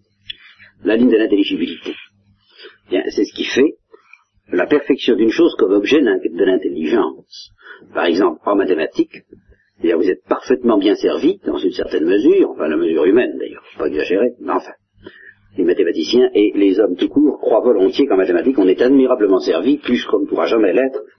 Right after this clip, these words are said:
ailleurs, en fait d'intelligibilité. Donc, on aura, on a dans les, les êtres mathématiques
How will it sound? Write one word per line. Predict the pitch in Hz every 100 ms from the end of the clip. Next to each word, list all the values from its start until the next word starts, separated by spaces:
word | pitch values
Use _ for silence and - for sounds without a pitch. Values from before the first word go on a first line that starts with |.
| -
ailleurs, | 95 143 151 160 151 _ - - _ _ - - -
en | -
fait | 156
d'intelligibilité. | 135 - 139 127 139 127 123 123 - - _ _ _ _ _ _ 1077 1077 1077 _ _
Donc, | 1077 - - - - - -
on | 92
aura, | 92 92 - - -
on | 107
a | 135
dans | -
les, | -
les | 90 95
êtres | 139 -
mathématiques | 92 - 85 - -